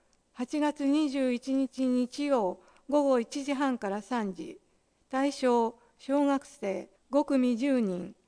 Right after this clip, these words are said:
持ち物、不要な空き箱、飲料水。場所、申し込み、問い合わせ、八月九日火曜、九時半以降に電話で、中央図書館へ。電話、四六九の七一三零。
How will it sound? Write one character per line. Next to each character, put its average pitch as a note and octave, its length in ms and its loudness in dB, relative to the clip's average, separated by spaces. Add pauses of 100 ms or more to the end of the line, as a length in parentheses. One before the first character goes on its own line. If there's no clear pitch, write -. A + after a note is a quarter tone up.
(180)
持 A#3+ 100 -2
ち D4+ 160 -2
物、 A3 440 0 (200)
不 C4 160 -2
要 D4 240 4
な C#4 200 2
空 C4 100 -2
き C4+ 140 -6
箱、 A#3 540 -2
飲 C4+ 240 4
料 B3+ 240 2
水。 E3 380 -10 (420)
場 A#3 160 -2
所、 C4+ 380 2
申 C4 220 4
し - 120 -14
込 B3+ 140 2
み、 A#3+ 220 0
問 C4 240 0
い C4 40 2
合 B3+ 100 0
わ A#3+ 120 0
せ、 A3 320 -4 (380)
八 B3 260 -4
月 C#4+ 240 0
九 C4 140 -2
日 C4+ 400 2
火 C4+ 160 -2
曜、 B3+ 320 2 (260)
九 C4 120 -2
時 D4 140 0
半 C#4 300 2
以 C#4 80 0
降 C4 280 2
に B3+ 320 2 (120)
電 C4+ 300 2
話 B3+ 140 2
で、 A#3 240 -4 (360)
中 D4 240 0
央 C#4+ 220 4
図 C#4 120 -4
書 C4 160 -6
館 G3 280 -4
へ。 F3+ 200 -12 (540)
電 B3+ 340 4
話、 A#3+ 220 0 (320)
四 D4 240 4
六 C#4+ 260 0
九 C#4 280 0
の A#3+ 300 0
七 C4 300 0
一 C#4 300 -6
三 B3+ 320 -2
零。 G#3 320 -4